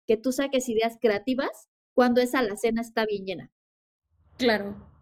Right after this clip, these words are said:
Speaker 2: Pues sí, porque al final tienes muchos, muchas más, tienes más ingredientes, más recursos, más formas de sacar.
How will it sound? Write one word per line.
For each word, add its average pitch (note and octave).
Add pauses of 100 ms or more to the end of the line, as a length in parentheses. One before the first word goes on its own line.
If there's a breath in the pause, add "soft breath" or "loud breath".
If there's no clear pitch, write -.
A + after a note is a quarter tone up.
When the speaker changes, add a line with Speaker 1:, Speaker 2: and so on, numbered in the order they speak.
Speaker 2:
Pues C4
sí, D#4
porque G3+
al F#3
final G#3+
tienes A3
muchos, G3 (160)
muchas G3+
más, G#3+ (580)
tienes D#4+
más C#4+
ingredientes, A#3
más A3+
recursos, A3
más G#3+
formas G#3+
de G3 (760)
sacar. G#3+